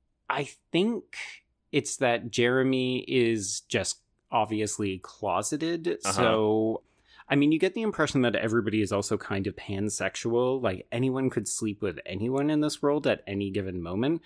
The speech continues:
Speaker 2: Right.
Speaker 1: So it's possible that Tommy does have a sexual interest in Jeremy, but I always, always, I've seen it twice too. I have read it that Tommy sees an opportunity to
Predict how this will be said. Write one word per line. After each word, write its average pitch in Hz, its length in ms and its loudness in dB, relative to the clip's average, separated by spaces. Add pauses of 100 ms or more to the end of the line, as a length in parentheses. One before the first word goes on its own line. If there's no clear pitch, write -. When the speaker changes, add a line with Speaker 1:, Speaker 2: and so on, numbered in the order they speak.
(140)
Speaker 2:
Right. - 180 0
Speaker 1:
So 104 380 4
it's 127 220 -4
possible 110 840 -2
that 101 180 -6
Tommy 101 560 -2 (160)
does 95 600 -2 (100)
have 90 220 -2
a 87 80 -8
sexual 101 440 -2
interest 92 460 -6
in 95 80 -4
Jeremy, 90 420 -6
but 95 200 -2 (520)
I 120 280 2
always, 123 680 0 (220)
always, 80 440 -8
I've 110 140 -2
seen 95 160 -6
it - 100 -12
twice - 300 -12
too. - 200 -8 (720)
I 131 220 6
have 117 220 2
read 107 180 2
it 98 360 -2
that 90 260 0
Tommy 110 400 2
sees 113 440 -2
an 104 140 0
opportunity 98 920 -4
to 82 260 -10